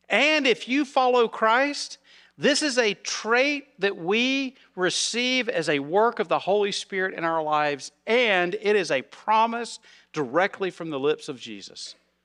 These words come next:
That is the passage that Stephen read earlier. Here's the key verse from that passage. You can see this on the screen. Jesus told his disciples this, "Peace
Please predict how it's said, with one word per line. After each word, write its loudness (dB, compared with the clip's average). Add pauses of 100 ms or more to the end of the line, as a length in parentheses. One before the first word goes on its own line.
(360)
That 2
is -2
the -8
passage 0
that -10
Stephen -2
read 0
earlier. -4 (320)
Here's 2
the -2
key 0
verse 2
from -6
that 0
passage. -2
You -12
can -6
see -6
this -8
on -6
the -10
screen. -6 (1040)
Jesus 0
told 2
his -4
disciples -2
this, -8 (680)
"Peace 0